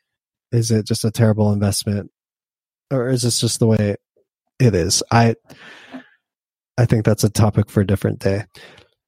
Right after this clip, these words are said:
But th-, those are some of the ideas behind how you can use the V T I. I'll tell you, and I've said in the past,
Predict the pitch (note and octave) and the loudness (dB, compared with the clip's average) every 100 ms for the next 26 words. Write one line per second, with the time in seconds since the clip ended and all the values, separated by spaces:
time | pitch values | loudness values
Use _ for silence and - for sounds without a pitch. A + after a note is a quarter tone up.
0 | _ - C3+ B2+ _ _ _ _ _ _ | _ 2 4 2 _ _ _ _ _ _
1 | _ _ _ _ _ _ C#3 C3 D#3 F3 | _ _ _ _ _ _ -10 2 6 6
2 | D#3 E3 E3+ E3 F3+ E3+ D#3+ C3+ B2+ C3 | 6 4 6 4 4 4 4 4 4 4
3 | C3 B2 A#2 A#2+ A2+ A#2 A2+ A2 A#2 A2+ | 2 0 0 2 4 4 4 2 4 4
4 | - A2+ A2 G#2+ - A2 G#2+ - G#2+ G#2+ | 2 0 0 0 -2 -2 -2 0 2 4
5 | A2 G#2+ A#2 A#2 B2 A#2 A2+ A2+ A2+ A2+ | 2 2 0 2 2 4 6 6 6 4
6 | G#2+ G#2+ - A2+ G#2+ G#2 G#2+ G#2+ G#2+ G#2+ | 2 0 2 2 4 0 2 2 2 0
7 | - | -6